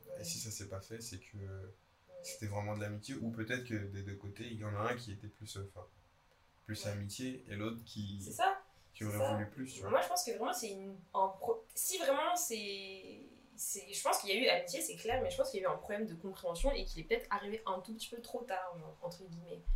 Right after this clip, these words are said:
Speaker 1: Genre, euh, je sais pas, Jada, peut-être qu'elle a réfléchi en mode, euh, par sa tête, et elle,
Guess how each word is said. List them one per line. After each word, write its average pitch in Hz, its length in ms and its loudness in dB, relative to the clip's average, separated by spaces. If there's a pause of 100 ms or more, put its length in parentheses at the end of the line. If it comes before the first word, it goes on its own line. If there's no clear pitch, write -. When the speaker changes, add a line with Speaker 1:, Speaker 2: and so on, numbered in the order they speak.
(240)
Speaker 1:
Genre, 185 380 6
euh, 151 320 2
je 156 60 -4
sais - 60 -4
pas, 214 180 8
Jada, 196 380 6
peut-être 196 200 0
qu'elle 180 180 4
a 151 160 8
réfléchi - 440 -2
en 160 100 2
mode, 165 220 -6
euh, 156 340 -2 (560)
par - 160 0
sa 160 140 2
tête, 196 480 6 (160)
et 160 100 0
elle, 170 100 -2